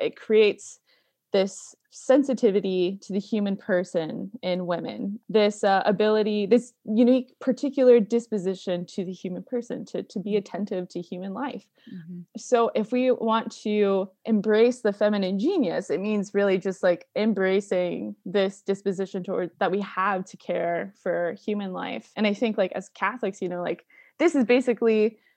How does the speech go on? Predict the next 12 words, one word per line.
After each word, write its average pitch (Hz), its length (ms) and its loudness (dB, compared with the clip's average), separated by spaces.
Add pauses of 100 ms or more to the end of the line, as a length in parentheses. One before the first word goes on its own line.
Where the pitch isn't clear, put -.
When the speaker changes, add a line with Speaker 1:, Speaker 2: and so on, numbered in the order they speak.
(300)
Speaker 1:
the 226 100 2
fe-, - 140 0
I 247 120 2
think 277 160 4
embracing 220 380 4
the 202 60 0
feminine 196 380 0
genius 180 380 -2
is 180 120 -2
essentially, 185 480 -2
like, 220 200 -2 (180)
embracing 185 760 0